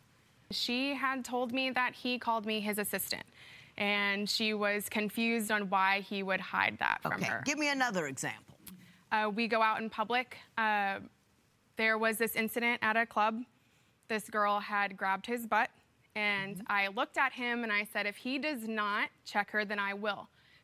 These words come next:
Speaker 1: So he decided to do absolutely nothing. I followed the girl outside and I go, "Can you please keep your hands to yourself and do not touch my boyfriend's butt?" She had no idea that I was his girlfriend. She was like, "Oh my gosh, I'm so sorry. I had no idea he had a girlfriend." T-,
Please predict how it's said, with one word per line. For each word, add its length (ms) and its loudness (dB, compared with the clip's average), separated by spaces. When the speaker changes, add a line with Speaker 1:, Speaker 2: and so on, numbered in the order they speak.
Speaker 1:
So 140 2
he 160 -2
decided 440 2
to 80 -6
do 140 -2
absolutely 480 0
nothing. 420 -2
I 100 4
followed 420 2
the 80 -4
girl 320 0
outside 720 0
and 80 -4
I 100 0
go, 140 0
"Can 160 -6
you 100 -2
please 300 -4
keep 160 -4
your 120 0
hands 340 -4
to 80 -8
yourself 380 -2
and 100 -6
do 80 -4
not 180 0
touch 240 -10
my 100 -4
boyfriend's 440 -8
butt?" 200 -2
She 220 0
had 260 2
no 420 2
idea 540 2
that 120 2
I 140 4
was 200 -8
his 160 -8
girlfriend. 440 -10
She 80 -4
was 80 -2
like, 160 2
"Oh 120 0
my 120 0
gosh, 240 0
I'm 100 -4
so 220 -2
sorry. 280 0
I 40 -2
had 180 -4
no 100 -4
idea 240 -4
he 120 -12
had 120 0
a 40 -10
girlfriend." 360 -6
T-, 140 -2